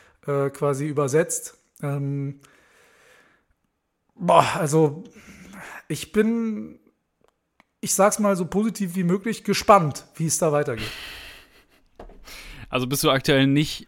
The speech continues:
Speaker 2: sicher, dass wir Weltmeister werden, wie, äh, Julian Nagelsmann das vorher gesagt hat, vor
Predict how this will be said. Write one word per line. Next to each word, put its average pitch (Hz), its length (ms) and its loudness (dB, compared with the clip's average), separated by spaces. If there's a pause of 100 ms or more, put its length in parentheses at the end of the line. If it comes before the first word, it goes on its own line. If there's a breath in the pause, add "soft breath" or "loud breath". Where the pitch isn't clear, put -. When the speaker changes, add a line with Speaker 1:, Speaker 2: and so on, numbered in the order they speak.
Speaker 2:
sicher, 127 460 0
dass 123 180 0
wir 120 140 2
Weltmeister 117 540 0
werden, 107 260 0
wie, 101 280 -2
äh, - 140 -6
Julian 107 380 -4
Nagelsmann 101 460 -6
das 95 120 -10
vorher 104 280 -8
gesagt 98 340 -8
hat, 123 220 -8 (240 loud breath)
vor 170 100 -2